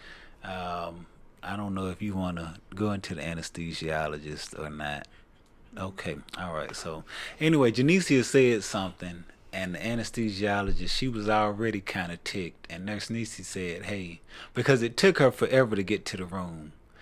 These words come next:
Um, and so there were a lot of rooms she was going into. She was the only person on staff, and Nurse Niecy said, "Hey, I have a black woman in this room that needs an anesthesiologist stat." And the lady didn't come in time even for Nurse Niecy, so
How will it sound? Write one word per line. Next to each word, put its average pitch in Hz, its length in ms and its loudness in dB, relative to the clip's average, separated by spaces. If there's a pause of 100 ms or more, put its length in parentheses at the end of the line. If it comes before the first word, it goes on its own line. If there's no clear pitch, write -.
(420)
Um, 95 480 -2
and 95 180 -6
so 107 160 -2
there 107 100 2
were 101 120 2
a - 20 0
lot 127 260 10
of 117 120 4
rooms 127 340 6
she - 120 2
was 113 160 2
going 117 360 2
into. 113 920 -2
She - 160 -2
was 113 140 0
the 107 80 0
only 110 200 0
person 107 420 -4
on 98 120 -4
staff, 101 360 -4
and 95 100 -6
Nurse 98 200 -6
Niecy 110 300 -8
said, 90 360 -6
"Hey, 104 160 -4
I 98 80 -6
have 117 220 0
a 85 60 -4
black 110 360 4
woman 95 320 -4
in 127 200 2
this 117 260 0
room 90 380 -8 (480)
that 87 160 -4
needs 101 640 -2
an 92 160 -10
anesthesiologist 87 1300 -2
stat." 82 540 2 (680)
And 87 160 -6
the 92 60 -4
lady 123 280 4
didn't 110 260 0
come 104 220 -2
in 98 120 -4
time 95 420 -6
even 120 300 -4
for - 160 -6
Nurse 98 320 -4
Niecy, 98 420 -6
so 87 400 -6